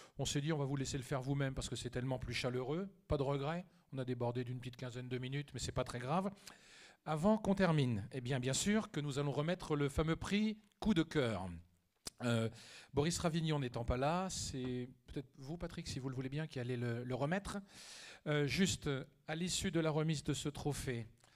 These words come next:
euh, Patrick, vous nous direz peut-être un petit mot de conclusion. Et pour nos amis photographes,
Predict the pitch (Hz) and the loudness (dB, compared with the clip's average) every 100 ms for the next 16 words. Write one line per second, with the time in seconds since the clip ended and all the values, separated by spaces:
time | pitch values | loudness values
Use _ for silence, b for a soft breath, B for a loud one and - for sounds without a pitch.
0 | B B B _ - 143 139 135 135 131 | B B B _ -2 0 0 0 0 -2
1 | 127 127 127 143 - - _ _ _ _ | -4 -4 -6 -10 -14 -20 _ _ _ _
2 | - 139 151 139 139 135 135 143 139 143 | -4 -4 -2 2 2 2 2 2 4 2
3 | 143 139 - 139 139 - 143 156 139 170 | 2 -2 0 -2 0 -2 -2 0 0 2
4 | 202 214 B B B B B _ - 180 | 0 -2 B B B B B _ 2 4
5 | 151 135 - 165 160 156 156 151 - 139 | 2 4 4 4 2 2 0 0 0 0
6 | 120 120 151 170 - | 2 2 0 0 -4